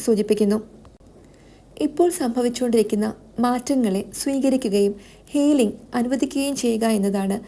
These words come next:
സിക്സ് ഓഫ് സ്വോർഡ്സിൻ്റെയും സെൽഫ് എസ്റ്റീം കാർഡിൻ്റെയും സന്ദേശം. നെഗറ്റിവിറ്റി ഉപേക്ഷിച്ച് നിങ്ങളുടെ എനർജിയെ പ്രൊട്ടക്റ്റ് ചെയ്യുക. പ്രസന്റ് മൊമെന്റിൽ സന്തോഷം കണ്ടെത്തുക. പുതിയ പോസിബിലിറ്റീസിനായി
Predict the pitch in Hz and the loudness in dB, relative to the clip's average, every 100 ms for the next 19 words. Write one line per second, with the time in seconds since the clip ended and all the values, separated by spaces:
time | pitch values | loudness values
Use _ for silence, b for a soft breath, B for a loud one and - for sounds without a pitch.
0 | B B - - 285 - 311 - 247 220 | B B -4 2 2 4 2 2 0 -2
1 | - 220 214 214 - - 277 277 302 294 | 0 0 0 -2 -4 -2 0 0 -2 -2
2 | - 277 254 202 196 208 208 208 180 196 | -2 0 0 0 2 0 0 -2 0 -2
3 | - 226 - - - - - - - B | -2 -8 -14 -20 -20 -20 -20 -20 -20 B
4 | B B B B - 277 285 294 320 311 | B B B B -4 0 2 4 4 6
5 | 330 233 220 226 220 240 240 269 277 294 | 4 4 0 -2 -6 -6 -4 -4 0 0
6 | 285 233 220 240 202 233 233 - 233 220 | 0 0 0 0 0 0 0 0 0 2
7 | 226 233 220 208 220 - - - - - | 0 4 4 4 0 -4 -18 -20 -20 -20
8 | B B B B - - 285 - 339 359 | B B B B -10 0 0 4 2 2
9 | 233 220 214 233 - - - 233 233 269 | 2 2 2 0 -2 -4 -2 0 2 2
10 | 269 233 208 214 214 214 - - - - | 0 0 0 0 2 0 -2 -14 -20 -20
11 | - - B B B B B - - 294 | -20 -20 B B B B B -20 -4 2
12 | 302 339 277 226 - 226 254 254 - 247 | 4 4 2 -2 0 -2 0 -2 -2 0
13 | 220 220 | 0 -2